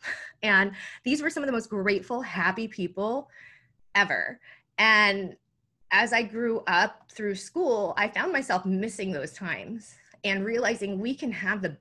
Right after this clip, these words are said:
best of everything, all the material things, all the,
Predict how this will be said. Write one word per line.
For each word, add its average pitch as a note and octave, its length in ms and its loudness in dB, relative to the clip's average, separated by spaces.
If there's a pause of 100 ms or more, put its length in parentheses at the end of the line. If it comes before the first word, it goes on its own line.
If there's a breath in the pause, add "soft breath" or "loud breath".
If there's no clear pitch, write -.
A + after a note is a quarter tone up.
best C#3+ 280 -6
of F3+ 80 -10
everything, E3+ 500 -4
all E3 160 -6
the F#3+ 80 -4
material E3+ 580 -4
things, D#3+ 420 -6
all D#3+ 120 -2
the, E3+ 140 -6